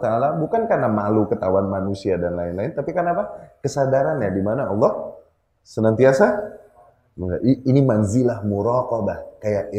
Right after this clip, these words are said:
ihsan, kayak ihsan. Hah? Rasul bilang sallallahu alaihi wasallam, ihsan an ta'budallaha ka'annaka tara wa in lam takun tara fa innahu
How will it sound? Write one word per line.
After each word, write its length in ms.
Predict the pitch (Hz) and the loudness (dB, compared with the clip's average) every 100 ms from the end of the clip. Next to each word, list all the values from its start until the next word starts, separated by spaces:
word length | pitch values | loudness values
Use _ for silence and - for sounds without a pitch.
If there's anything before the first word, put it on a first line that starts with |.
| 98 | -8
ihsan, 640 | - 127 135 113 76 - _ _ _ | -10 -6 -6 -6 -8 -14 _ _ _
kayak 280 | _ 95 92 95 95 | _ -2 -2 -4 -8
ihsan. 380 | - 110 110 92 71 - _ _ _ - | -8 -4 -2 -2 -6 -14 _ _ _ -4
Hah? 140 | 127 - - - _ _ _ _ - - | -4 -4 -14 -20 _ _ _ _ -14 -8
Rasul 340 | 95 92 120 | -8 -2 2
bilang 220 | 123 107 92 | 2 2 -2
sallallahu 540 | 98 90 82 101 110 87 | -4 -4 -4 -4 -6 -6
alaihi 100 | 80 | -8
wasallam, 360 | 82 123 151 - - - - | -6 -6 -4 -8 -12 -20 -10
ihsan 400 | 98 - 196 202 - - - _ - | -10 -4 0 0 -2 -12 -20 _ -4
an 240 | 107 101 | -2 0
ta'budallaha 1000 | 131 117 104 107 101 113 104 101 110 147 | -2 -2 0 0 2 2 2 0 0 -4
ka'annaka 580 | - - 131 131 135 - - - - - _ _ _ | -4 -4 0 0 2 0 -2 -10 -18 -20 _ _ _
tara 300 | 90 107 139 | -6 -2 -2
wa 140 | 98 98 | 0 0
in 140 | 135 | 0
lam 240 | 151 123 107 | 0 0 -2
takun 320 | 139 143 120 | -2 -2 2
tara 500 | 131 214 214 - - _ _ _ _ _ _ | 2 2 -2 -6 -16 _ _ _ _ _ _
fa 80 | 113 | -2
innahu 480 | 135 202 262 220 | 0 0 0 -4